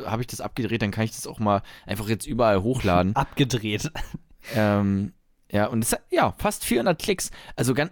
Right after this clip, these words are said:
Speaker 1: also ganz schön krass eigentlich, wenn du bei YouTube irgendwas hochlädst und es kriegt innerhalb von zwei Tagen irgendwie vierhundert Klicks, dann denkst du schon, „Krass, okay,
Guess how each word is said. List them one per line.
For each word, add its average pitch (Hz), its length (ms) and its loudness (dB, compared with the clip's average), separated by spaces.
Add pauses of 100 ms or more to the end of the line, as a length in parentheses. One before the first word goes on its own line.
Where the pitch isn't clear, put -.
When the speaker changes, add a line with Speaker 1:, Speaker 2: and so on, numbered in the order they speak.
Speaker 1:
also 131 180 0
ganz 135 180 2
schön 123 120 0
krass 233 260 0
eigentlich, 107 560 -2
wenn 123 120 2
du 131 80 2
bei 123 100 4
YouTube 175 360 0
irgendwas 120 360 2
hochlädst 110 600 0 (220)
und 120 100 0
es 123 120 0
kriegt - 200 -2
innerhalb 123 280 2
von 117 140 -2
zwei 127 200 0
Tagen 135 240 2
irgendwie 117 220 -2
vierhundert 113 440 2
Klicks, - 360 -6 (160)
dann 107 120 -2
denkst 117 220 -2
du - 60 -2
schon, 107 180 -4
„Krass, - 400 -4
okay, 175 320 0